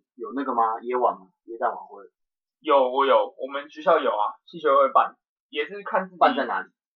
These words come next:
Speaker 2: 办在学校。
Speaker 1: 办在学校。
Speaker 2: 对，
Speaker 1: 我们
Speaker 2: 我们办在学校。
Speaker 1: 我们的是，我们之前啊是合办，然后办在外面的夜店，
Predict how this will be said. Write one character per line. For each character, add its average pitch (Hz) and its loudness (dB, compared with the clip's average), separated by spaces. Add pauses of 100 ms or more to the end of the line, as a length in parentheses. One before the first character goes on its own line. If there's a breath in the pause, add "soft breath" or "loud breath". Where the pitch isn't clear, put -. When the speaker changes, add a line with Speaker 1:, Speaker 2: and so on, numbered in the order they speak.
Speaker 2:
办 175 0
在 156 -10
学 117 -18
校。 131 -8
Speaker 1:
办 139 -2
在 127 -8
学 127 -4
校。 - -2
Speaker 2:
对， 135 0
Speaker 1:
我 143 2
们 - -
Speaker 2:
我 - -
们 160 6
办 156 4
在 151 -6
学 120 -14
校。 123 2 (140)
Speaker 1:
我 131 -12
们 131 -8
的 127 0
是， 131 -10
我 123 -8
们 131 -8
之 175 -18
前 - -8
啊 - -8
是 - -14
合 - -6
办， - 2 (420)
然 117 -20
后 110 -16
办 123 -6
在 123 -2 (180)
外 120 -6
面 110 -12
的 95 -20
夜 98 -18
店， - -20